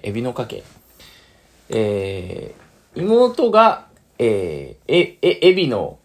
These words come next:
甘エビということで。<laughs> 海老野甘エビということで。妹だけなんかちょっと、うん、不思議な感じですけども。さあ、えー、ホイップ吉田、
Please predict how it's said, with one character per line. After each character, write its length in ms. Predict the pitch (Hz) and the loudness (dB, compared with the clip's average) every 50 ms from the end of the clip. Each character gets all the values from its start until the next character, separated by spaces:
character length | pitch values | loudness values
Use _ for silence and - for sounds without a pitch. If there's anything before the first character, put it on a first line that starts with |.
| _ _ _ _ _ - | _ _ _ _ _ 0
甘 320 | - 135 139 135 123 104 | 2 4 4 4 2 2
エ 80 | 87 82 | 0 -4
ビ 200 | 78 80 76 - - - - | -8 -10 -16 -18 -18 -16 -14
と 80 | - | -12
い 40 | 95 | -12
う 40 | - | -12
こ 100 | - - | -14 -16
と 80 | - - | -18 -20
で。 140 | - - _ - - - - - - - - - - - | -20 -20 _ -20 -20 -20 -20 -20 -18 -18 -16 -18 -18 -20
<laughs> 560 | - - - - 233 - - 220 - 160 - | -20 -20 -20 -20 -18 -18 -18 -18 -18 -10 0
海 260 | - 170 196 202 170 | 4 4 4 4 4
老 100 | 139 117 | 2 0
野 120 | 101 - - | 0 2 2
甘 280 | 110 113 131 139 135 | 2 4 4 4 4
エ 100 | 110 98 | 2 2
ビ 160 | 78 90 90 - | -2 -6 -8 -10
と 160 | - - 85 | -10 -10 -10
い 40 | 85 | -8
う 40 | |
こ 100 | 82 90 | -8 -8
と 80 | 80 82 | -10 -10
で。 160 | 80 - - - - - - - - _ - | -12 -12 -14 -18 -20 -20 -20 -20 -20 _ -8
妹 340 | - 123 143 160 170 165 160 | -4 -2 0 0 0 2 2
だ 120 | 135 117 | 2 2
け 60 | 104 | 0
な 60 | 98 | -2
ん 60 | 101 98 | -6 -6
か 80 | 101 | -8
ち 80 | - 101 | -8 -8
ょ 20 | |
っ 40 | - | -10
と、 220 | - - 65 - _ | -10 -10 -12 -12 _
う 80 | - 104 | -10 -10
ん、 160 | 101 - - _ _ _ _ - | -10 -10 -12 _ _ _ _ -18
不 80 | - - | -14 -10
思 80 | 113 | -6
議 80 | 107 117 | -4 -4
な 100 | 110 98 | -4 -4
感 200 | 92 101 95 95 | -6 -8 -8 -8
じ 40 | 90 | -10
で 60 | 92 | -10
す 80 | 92 - | -10 -10
け 80 | - | -10
ど 60 | - | -10
も。 80 | - - - - _ - - - - - _ _ _ | -12 -12 -16 -20 _ -20 -20 -20 -20 -20 _ _ _
さ 240 | - - - 208 190 | -12 -4 0 2 2
あ、 180 | - - - - - | 2 2 -2 -2 -2
え 280 | 123 123 117 113 113 | 0 2 2 0 0
ー、 20 | 117 | 0
ホ 80 | 120 127 | 0 0
イ 20 | 123 | 0
ッ 20 | |
プ 180 | - - 107 107 | -2 -4 -6 -6
吉 120 | 107 107 | -6 -6
田、 300 | 98 95 87 76 - - | -6 -6 -6 -8 -10 -12